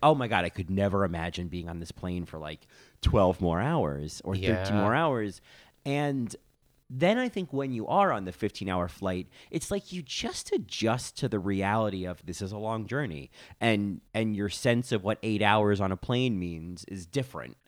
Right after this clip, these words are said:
Speaker 1: And so all of this to say that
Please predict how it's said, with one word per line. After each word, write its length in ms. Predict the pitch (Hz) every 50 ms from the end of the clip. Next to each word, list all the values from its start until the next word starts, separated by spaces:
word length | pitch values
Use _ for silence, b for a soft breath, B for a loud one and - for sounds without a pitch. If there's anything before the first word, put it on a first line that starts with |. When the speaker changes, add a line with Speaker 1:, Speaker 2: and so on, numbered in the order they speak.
| B B B B B B B B B 143
Speaker 1:
And 180 | 147 160 147
so 460 | - - 165 160 156 156 143 - - - _ _ _ _ _ _ _ -
all 240 | 156 170 185 190 202
of 140 | 190 -
this 180 | - 143 135 -
to 140 | - 135 117
say 420 | - - - 117 110 107 101 92
that 160 | 87 87 95